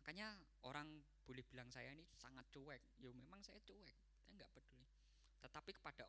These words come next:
orang-orang yang saya respect, saya dengar-dengaran. Jadi dengar-dengaran kepada orang yang tepat, jangan semuanya didengerin. Nggak boleh. Semuanya didengerin, ya lemah kita, bener gak? Dikatain, "Wah, kamu, Mika,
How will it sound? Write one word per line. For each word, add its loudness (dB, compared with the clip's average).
orang-orang 6
yang 4
saya 8
respect, 6
saya 2
dengar-dengaran. -2
Jadi 6
dengar-dengaran 6
kepada 4
orang 2
yang -2
tepat, -4
jangan 8
semuanya 6
didengerin. -2
Nggak -12
boleh. -2
Semuanya -2
didengerin, 0
ya 0
lemah -2
kita, -4
bener -2
gak? -12
Dikatain, 2
"Wah, -6
kamu, 6
Mika, 0